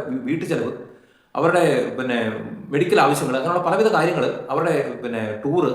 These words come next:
അവരുടെ, ഏഹ്, എന്നാ വിനോദം, ഇങ്ങനെ ഇത് അങ്ങനെയുള്ള പല വിധത്തിലുള്ള ആവശ്യങ്ങൾ അവർ ഭംഗിയായിട്ട് നിറവേറ്റുന്നുണ്ട്. ഇപ്പൊ എല്ലാ സമ്പന്നരും അവര് പിന്നെ, എന്നാ പറയട്ടെ, ഏതെങ്കിലും ഒന്നിലേക്ക് ചുരുങ്ങി പണം കൊണ്ട് ബാങ്കിൽ ഇട്ടിട്ട് അവരുടെ ലാവിഷായിട്ടുള്ള ജീവിതത്തിലേക്ക് ചുരുങ്ങാമെന്ന് വിചാരിച്ചു കഴിഞ്ഞാൽ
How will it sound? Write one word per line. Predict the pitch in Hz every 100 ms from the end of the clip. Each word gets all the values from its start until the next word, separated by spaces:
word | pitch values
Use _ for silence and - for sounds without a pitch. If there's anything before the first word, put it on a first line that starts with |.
| 123
അവരുടെ, | 156 139 117 117 110 123 127 - - _ _ -
ഏഹ്, | 113
എന്നാ | 135 131 131
വിനോദം, | 175 180 127 - -
ഇങ്ങനെ | 151 196
ഇത് | 175 185
അങ്ങനെയുള്ള | 175 214 208 175
പല | 262
വിധത്തിലുള്ള | 220 208 196 180 175 151
ആവശ്യങ്ങൾ | 180 208 185
അവർ | 160 147
ഭംഗിയായിട്ട് | 147 185 190
നിറവേറ്റുന്നുണ്ട്. | 156 190 196 156 95 - - _ _ _ _ _ _ _ _ _ _ _ _ _ 143
ഇപ്പൊ | 208
എല്ലാ | - 262 277
സമ്പന്നരും | 233 240 247 247
അവര് | 185 233 220 180 170
പിന്നെ, | 160 151 127 117 113 110 143
എന്നാ | 165
പറയട്ടെ, | 160 147 131 139
ഏതെങ്കിലും | 196 208 185
ഒന്നിലേക്ക് | 165 214 220 -
ചുരുങ്ങി | 165 160 117 -
പണം | 156 196
കൊണ്ട് | - 160
ബാങ്കിൽ | 185 196
ഇട്ടിട്ട് | 175 160 160 -
അവരുടെ | 139 202 214 196 - - -
ലാവിഷായിട്ടുള്ള | 139 202 214 180 180 175
ജീവിതത്തിലേക്ക് | 160 185 202 196 196
ചുരുങ്ങാമെന്ന് | 170 170 208 233 214
വിചാരിച്ചു | 180 180 180
കഴിഞ്ഞാൽ | 175 175